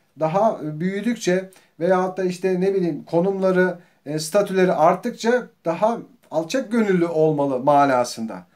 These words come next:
O yüzden cevabı iki numara buraya uyuyor. Aslan yattığı yerden belli olur. Bunu zaten birçoğunuz duymuşsunuzdur. Temizlik ve düzen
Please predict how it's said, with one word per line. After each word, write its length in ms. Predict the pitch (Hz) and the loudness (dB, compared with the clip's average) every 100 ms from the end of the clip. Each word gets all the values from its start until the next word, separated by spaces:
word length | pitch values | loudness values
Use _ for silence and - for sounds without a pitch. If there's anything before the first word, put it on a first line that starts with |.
| _ _ _ _ | _ _ _ _
O 120 | 208 | 0
yüzden 340 | 269 247 220 185 | 0 4 4 6
cevabı 600 | 220 240 233 214 226 285 | 4 6 6 6 4 0
iki 380 | 190 185 247 233 | -2 -2 2 4
numara 460 | 185 143 113 113 | 6 4 2 0
buraya 280 | 147 135 123 | 0 0 0
uyuyor. 440 | 127 131 190 269 226 _ _ _ - | -2 0 2 2 0 _ _ _ 0
Aslan 420 | 220 269 285 262 | 2 4 4 4
yattığı 360 | 233 269 269 | 6 4 2
yerden 540 | 294 277 240 233 277 247 | 4 6 6 6 4 4
belli 260 | 247 233 | 4 4
olur. 260 | 220 170 170 | 4 2 0
Bunu 160 | 254 247 | -2 2
zaten 420 | 247 233 233 233 | 4 4 2 0
birçoğunuz 480 | 240 220 226 226 233 | 0 0 0 0 0
duymuşsunuzdur. 680 | 233 202 175 151 139 170 277 - _ | 0 0 -2 -4 -4 -2 -4 -4 _
Temizlik 460 | - 220 247 233 277 | -2 0 0 -2 -2
ve 140 | 247 | -2
düzen 380 | 220 220 220 135 | 2 4 4 2